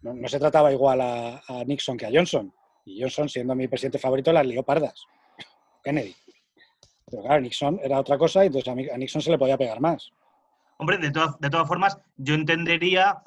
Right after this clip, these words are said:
Speaker 2: la figura del poeta o del rapsoda desinteresado, ¿no? Eh, no, es que estoy escribiendo sobre las sensaciones metafísicas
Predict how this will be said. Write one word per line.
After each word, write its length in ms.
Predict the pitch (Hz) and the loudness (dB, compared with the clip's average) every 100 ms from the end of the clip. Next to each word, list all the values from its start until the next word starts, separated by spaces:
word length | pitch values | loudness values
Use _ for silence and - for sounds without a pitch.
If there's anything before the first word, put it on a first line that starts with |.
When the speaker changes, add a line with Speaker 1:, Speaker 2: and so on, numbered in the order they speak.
| _ | _
Speaker 2:
la 180 | 151 147 | -4 -2
figura 400 | 143 139 151 175 | -2 0 2 2
del 280 | 180 160 151 | 2 0 0
poeta 640 | 151 139 170 156 165 156 156 | 0 2 2 2 2 2 2
o 80 | 147 | -2
del 160 | 147 | -2
rapsoda 560 | 143 147 139 - 160 165 | 0 -2 -2 -6 -4 -2
desinteresado, 1000 | 170 165 147 143 123 113 170 180 139 113 | -2 -4 -2 -2 -4 -2 0 0 0 -4
¿no? 320 | 123 160 - _ _ _ _ _ _ - | -6 -6 -10 _ _ _ _ _ _ -6
Eh, 260 | 139 135 139 | -2 -2 -2
no, 140 | 147 170 | 0 -2
es 100 | - | -2
que 80 | 165 | -8
estoy 220 | - 175 | -4 -4
escribiendo 540 | 160 165 165 175 185 | -4 -4 -2 -2 -2
sobre 240 | 180 175 151 | -2 -2 0
las 220 | 143 139 | -2 -2
sensaciones 1120 | 147 143 143 - 143 151 151 156 170 - - _ _ _ _ _ | -6 -4 -6 -6 -4 -2 -2 -6 -8 -12 -20 _ _ _ _ _
metafísicas 1500 | 156 151 143 - 180 180 180 180 175 180 156 175 196 - | -2 -2 -4 -4 -4 -6 -12 -10 -8 -10 -6 -6 -6 -10